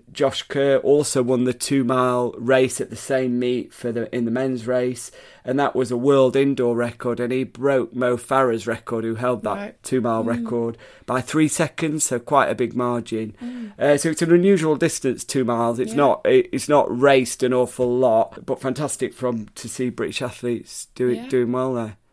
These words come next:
Speaker 1: I think they're both
Speaker 2: Great.
Speaker 1: Scottish, aren't they, as well? Scottish
Speaker 2: Yeah, I think so,
Speaker 1: athletes,
Speaker 2: yeah,
Speaker 1: yeah.
Speaker 2: yeah.
Speaker 1: So f-, fantastic for Great Britain and Scotland.
Speaker 2: Yeah.
Speaker 1: So, so I think that's probably all the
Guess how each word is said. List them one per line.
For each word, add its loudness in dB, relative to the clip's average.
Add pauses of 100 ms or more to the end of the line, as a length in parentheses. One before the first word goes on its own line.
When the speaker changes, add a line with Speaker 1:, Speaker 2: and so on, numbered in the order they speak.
(160)
Speaker 1:
I -10
think -6
they're -6
both -2
Speaker 2:
Great. -16
Speaker 1:
Scottish, -6
aren't -8
they, -4
as -4
well? -4 (320)
Scottish -6
Speaker 2:
Yeah, -4
I -2
think -10
so, -4
Speaker 1:
athletes, -8
Speaker 2:
yeah, 0 (100)
Speaker 1:
yeah. -6 (200)
Speaker 2:
yeah. -8
Speaker 1:
So 0
f-, -16 (120)
fantastic -8
for -8 (300)
Great -2
Britain -2 (420)
and -8
Scotland. -8 (100)
Speaker 2:
Yeah. -10 (300)
Speaker 1:
So, 0
so -6
I -2
think 4
that's 2
probably 0
all 4
the 0